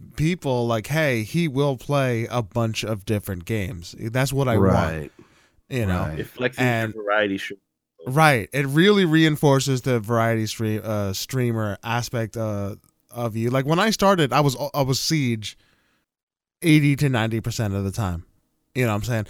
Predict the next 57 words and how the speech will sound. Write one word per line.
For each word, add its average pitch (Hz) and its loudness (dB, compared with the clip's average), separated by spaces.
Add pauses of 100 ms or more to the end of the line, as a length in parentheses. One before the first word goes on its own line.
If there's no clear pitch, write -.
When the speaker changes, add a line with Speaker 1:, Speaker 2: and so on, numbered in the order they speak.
Speaker 3:
Hmm. 107 -8
Speaker 1:
And 151 2
I 139 4
wanted 139 2
to 143 0
be 135 2
a 110 2
variety 104 0
streamer, 101 -4
and, 107 -4
uh, 117 -4
uh, 113 -8
uh, 117 -4
even 175 4
though 151 6
I 131 4
love 120 4
Siege, 117 0
even 120 0
now. 127 -2 (1000)
But, 139 2 (800)
you 151 2
know, 113 0
so 139 -4
now 139 2
to 143 0
me 139 4
it's 120 0
important, 120 -2
it's 127 -4
important 135 -2
to, 127 0
to 113 -8
take 151 0
that 127 -2
break, 117 -4
play 139 0
different 131 -4
things, 123 -2
even 180 4
if 185 2
it's 170 -2
not 143 0
popular, 143 0
because 123 -4
if 151 -2
you 214 2
like 156 2
it 240 2
and 135 0
you 202 4
think 208 0
a 165 0
game 147 -2
should 147 -2
be 131 -2
shown, 143 -4